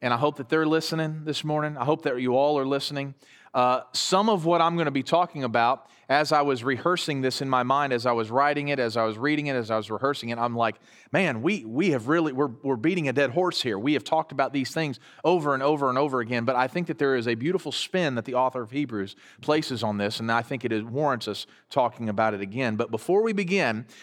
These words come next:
about the work of Christ and the implications in those two questions, I think I need to raise one point, and that is this.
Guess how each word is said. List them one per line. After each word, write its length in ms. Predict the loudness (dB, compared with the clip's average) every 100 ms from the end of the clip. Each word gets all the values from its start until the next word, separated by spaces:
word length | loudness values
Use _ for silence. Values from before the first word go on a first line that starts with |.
| -4
about 320 | 0 2 2 2
the 60 |
work 260 | 0 0 0
of 100 | -4
Christ 400 | 0 2 2 -2
and 120 | -2
the 40 |
implications 600 | -2 -4 -2 0 0 -4 -2
in 80 |
those 140 | -2 -2
two 120 | -6
questions, 460 | -2 -2 -2 -4 -2
I 80 |
think 200 | -2 -2
I 40 | -2
need 160 | -4
to 80 | -4
raise 360 | 0 2 0 -4 -12 -6
one 220 | 0 0
point, 400 | 0 0 0 -2 -8 -20 -14 -6
and 160 | 0
that 120 | 0 0
is 140 | 0
this. 400 | 0 0 -4 -10